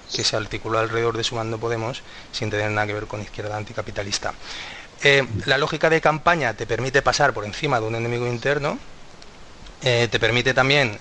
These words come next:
eh, echar mano de toda esa estructura novedosa de que no hay militantes, sino que son inscritos. Entonces tú tienes unos cuatrocientos mil inscritos cuya única relación con Podemos es a través de los medios de comunicación y habéis escrito en una página web de forma ultra sencilla y rápida,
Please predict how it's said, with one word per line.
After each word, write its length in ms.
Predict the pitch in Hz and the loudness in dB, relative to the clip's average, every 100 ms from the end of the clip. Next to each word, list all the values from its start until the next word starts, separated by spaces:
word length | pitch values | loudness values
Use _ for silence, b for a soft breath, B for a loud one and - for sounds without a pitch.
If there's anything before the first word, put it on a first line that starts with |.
| - | -8
eh, 300 | 110 107 110 | -6 -6 -6
echar 240 | 113 131 127 | -2 2 4
mano 240 | 131 117 | 2 2
de 100 | 110 | -2
toda 600 | 107 117 120 120 120 120 | -2 0 2 2 2 0
esa 160 | 120 120 | -4 -6
estructura 680 | - 117 - 123 120 117 | -6 -10 -6 -2 2 2
novedosa 480 | 117 117 117 135 123 | 2 0 0 0 0
de 140 | 113 107 | -2 -2
que 120 | 113 | -2
no 160 | 113 | 0
hay 120 | 123 123 | 2 2
militantes, 560 | 120 120 160 156 104 | 2 2 2 0 -6
sino 320 | - 113 110 | -8 -6 -8
que 80 | 107 | -6
son 160 | 113 120 | -4 -2
inscritos. 540 | - 147 143 151 - | -2 -2 0 0 -2
Entonces 320 | 120 113 117 | -6 -4 -4
tú 120 | - 117 | -6 -2
tienes 300 | 127 117 113 | -2 -2 -4
unos 180 | 113 | -4
cuatrocientos 540 | - 110 110 110 104 104 | -4 -4 -4 -6 -6 -4
mil 140 | 127 | -2
inscritos 500 | 131 - 151 110 - B B B B B - | -2 -2 -4 -4 -6 B B B B B -14
cuya 280 | - 127 123 | -2 4 6
única 240 | 131 139 147 | 4 4 4
relación 440 | 143 139 139 135 | 4 2 0 0
con 280 | 139 135 123 | 2 2 2
Podemos 460 | 131 156 127 107 | 4 4 4 2
es 220 | 131 139 110 | 2 2 2
a 40 | |
través 200 | 110 120 | 0 0
de 60 | 117 | 0
los 80 | |
medios 200 | 120 120 | 0 0
de 80 | 120 | -2
comunicación 600 | 117 117 117 160 151 110 | -4 -2 2 4 4 2
y 140 | 110 107 | 0 0
habéis 260 | 104 113 | 0 -2
escrito 300 | 123 - 123 | -4 -4 -2
en 60 | 127 | 2
una 160 | 127 123 | 4 2
página 280 | - 117 | 2 0
web 180 | 135 127 | 2 0
de 60 | 104 | -2
forma 260 | 113 117 | -2 0
ultra 180 | 113 107 | 0 -2
sencilla 380 | 113 110 117 113 | -4 -4 -2 0
y 80 | 110 | 4
rápida, 460 | 135 147 135 185 | 4 4 2 0